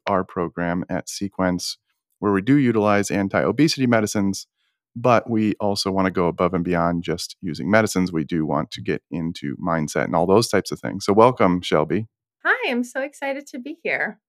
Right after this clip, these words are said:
Speaker 1: How long you been with us so far?
Speaker 2: I've been with Sequence since early December.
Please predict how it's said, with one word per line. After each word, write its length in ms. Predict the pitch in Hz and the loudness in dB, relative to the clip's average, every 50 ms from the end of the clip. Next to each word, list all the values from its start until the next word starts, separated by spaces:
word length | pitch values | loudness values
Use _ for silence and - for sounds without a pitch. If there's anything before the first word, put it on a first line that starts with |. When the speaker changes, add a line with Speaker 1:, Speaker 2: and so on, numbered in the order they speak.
| _ - | _ 0
Speaker 1:
How 120 | - 135 | 4 6
long 200 | 143 139 139 139 | 6 6 6 6
you 80 | 139 135 | 4 4
been 180 | 131 139 135 139 | 4 2 4 4
with 140 | 135 131 | 4 4
us 180 | 131 135 131 - | 4 2 2 2
so 140 | - 143 135 | 0 0 0
far? 400 | 127 - 127 131 139 151 147 - _ _ _ _ _ | 2 2 2 2 2 0 -2 -6 _ _ _ _ _
Speaker 2:
I've 240 | - 254 247 262 262 | 6 6 6 4 2
been 140 | 311 370 403 | 0 0 2
with 180 | 453 523 508 - | 2 2 0 0
Sequence 500 | - - 247 240 - 262 269 285 277 - | -4 -8 -10 -4 -2 -2 -2 -2 -6 -8
since 160 | - - - - | -8 -8 -4 -2
early 240 | 226 226 226 247 | 0 0 0 0
December. 680 | 247 247 254 247 - 196 208 196 - - - - 208 214 | 0 -2 -4 -4 -4 -4 -4 -4 -4 -6 -6 -6 -8 -12